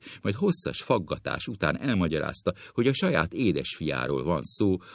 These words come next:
akivel véletlenül találkozott hazafelé jövet. A magyarázat nem volt egészen valószínűtlen. Kezet fogtam a fiatalemberrel, aki vigyorogva hallgatta végig a beszélgetést. Jó, keménykezű fiatalember volt.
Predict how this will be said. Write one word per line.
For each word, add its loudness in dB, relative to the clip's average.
akivel 0
véletlenül 4
találkozott -4
hazafelé -4
jövet. -10
A 0
magyarázat 2
nem 4
volt -4
egészen -4
valószínűtlen. -6
Kezet 8
fogtam -2
a -10
fiatalemberrel, 0
aki 0
vigyorogva 6
hallgatta 0
végig 0
a 0
beszélgetést. -6
Jó, 4
keménykezű 4
fiatalember -10
volt. -14